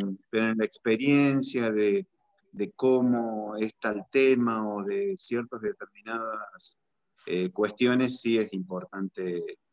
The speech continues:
digamos, el escucharlo de, del profe. Así, para eso estamos los profes, si no, tendríamos libros a-, y chao, nada más, no, no haríamos falta.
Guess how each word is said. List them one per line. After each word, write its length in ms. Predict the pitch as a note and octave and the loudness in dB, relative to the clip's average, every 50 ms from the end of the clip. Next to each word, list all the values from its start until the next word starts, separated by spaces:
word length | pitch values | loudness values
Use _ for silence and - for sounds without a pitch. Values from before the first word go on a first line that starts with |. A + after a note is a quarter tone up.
| _ _ _ _ _ | _ _ _ _ _
digamos, 360 | F2 F2+ F#2 G2 G2+ F#2+ F#2+ | -10 -10 -8 -8 -8 -8 -6
el 120 | F2+ E2 | -6 -6
escucharlo 720 | - - _ - F#2 F2+ - - A2+ G#2 G#2 A2+ A#2 A2 G2+ | -8 -10 _ -6 -6 -6 -4 -2 0 0 0 2 2 2 2
de, 220 | F#2 F2+ E2+ E2 - | 0 -2 -4 -6 -8
del 120 | - - - | -14 -18 -12
profe. 360 | - A2 G#2+ - - - - - _ | -8 -6 -6 -6 -8 -12 -20 -20 _
Así, 300 | - - - - G#2 F2+ | -18 -14 -10 -6 -6 -6
para 240 | - - F2 F#2 A2 | -6 -6 -6 -4 -4
eso 160 | A2 - A2 | -4 -4 -6
estamos 320 | G2 - - G#2 G2+ G2+ | -6 -4 -2 -2 -2 -2
los 100 | F#2+ - | -4 -2
profes, 360 | - D#3 D3 - - - - - | -2 0 0 0 -2 -6 -12 -12
si 120 | - G#2 | -8 -4
no, 240 | A2 B2 C3+ C3+ - _ _ _ _ _ _ _ _ _ _ | 0 0 0 -2 -2 _ _ _ _ _ _ _ _ _ _
tendríamos 520 | G#2+ G#2+ G#2+ G#2 A#2+ A#2+ A#2 A2+ A2 G#2+ | -6 -4 0 2 2 2 2 2 0 0
libros 600 | A2 B2 C3+ C#3+ D3 D3+ D3+ D3+ D#3 - - - - | 2 4 4 4 4 4 4 2 0 0 -4 -10 -8
a-, 120 | G#2 G2+ G#2 G#2 G2+ - - - - - _ _ _ _ _ | -4 -4 -4 -4 -4 -10 -16 -20 -20 -20 _ _ _ _ _
y 140 | - - - | -20 -20 -14
chao, 400 | - - E3 C#3+ A2+ F#2 F2 F#2 | -4 0 2 2 2 2 -2 -6
nada 200 | G2+ G2+ G2+ A#2+ | -10 -8 -6 -4
más, 260 | C#3 C#3+ A2+ F#2 E2 F2 F#2+ | -2 0 0 -2 -4 -8 -14
no, 120 | - - _ - - | -20 -20 _ -20 -12
no 120 | - A2+ | -6 -4
haríamos 360 | B2+ B2 C3 C3 B2 A#2+ A#2 - | -2 2 2 4 4 2 0 -2
falta. 400 | - E3 C#3+ G#2+ F#2 - _ - | 0 0 0 0 -2 -6 _ -20